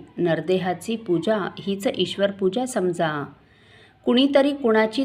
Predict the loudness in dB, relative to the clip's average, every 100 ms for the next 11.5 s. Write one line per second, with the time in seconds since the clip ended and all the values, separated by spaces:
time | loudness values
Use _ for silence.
0 | -2 -2 -2 2 2 4 0 0 0 2
1 | 2 0 -2 -6 _ _ _ _ _ 0
2 | 2 2 4 4 2 0 0 0 0 0
3 | -2 -2 0 0 0 2 2 2 -2 -4
4 | -4 -2 0 2 2 0 -2 -6 -4 -4
5 | 0 0 0 -2 -6 -14 _ -6 -2 -2
6 | 0 0 0 -2 0 2 2 0 -2 -6
7 | -8 -4 0 2 2 0 -4 -2 -2 0
8 | -2 -8 -12 -20 -20 -20 -20 _ 4 4
9 | 6 4 4 2 0 -2 -2 2 4 4
10 | 4 2 4 2 2 0 0 -2 0 0
11 | 0 0 0 -6